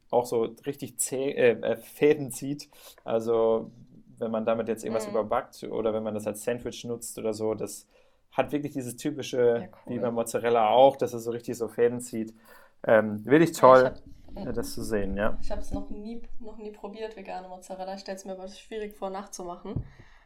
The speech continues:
Speaker 2: Ähm, ja, cool, dass
Speaker 1: Ist
Speaker 2: da
Speaker 1: super.
Speaker 2: schon, wusste ich gar nicht, dass es da schon so direkte Alternativen gibt.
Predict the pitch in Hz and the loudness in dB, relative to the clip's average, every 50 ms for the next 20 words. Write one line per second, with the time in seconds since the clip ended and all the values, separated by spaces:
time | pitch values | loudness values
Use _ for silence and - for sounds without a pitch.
0 | - - - - _ 190 190 190 180 180 180 175 175 202 196 - - - - - | -20 -20 -20 -16 _ -10 -10 -8 -10 -10 -12 -14 -14 -16 -18 -20 -20 -20 -16 -16
1 | 175 175 - - 214 208 190 170 165 - 147 143 - - - 117 - 185 202 185 | -16 -16 -12 -10 -10 -8 -8 -10 -8 -6 -4 -4 -4 -4 -4 -8 -6 -6 -6 -6
2 | 190 - - 202 - - 202 - 190 185 190 196 190 - - - 190 - - 190 | -6 -10 -12 -12 -12 -12 -14 -14 -14 -14 -12 -14 -16 -14 -12 -14 -12 -12 -12 -14
3 | 185 - 180 180 180 185 190 196 - - _ - _ - - 202 196 196 - - | -14 -14 -14 -14 -14 -14 -14 -16 -18 -20 _ -20 _ -16 -14 -12 -12 -12 -12 -10
4 | - - 196 202 196 185 190 190 - 208 196 190 180 214 240 - - - | -10 -10 -10 -10 -12 -12 -14 -16 -14 -12 -12 -8 -8 -8 -10 -10 -16 -20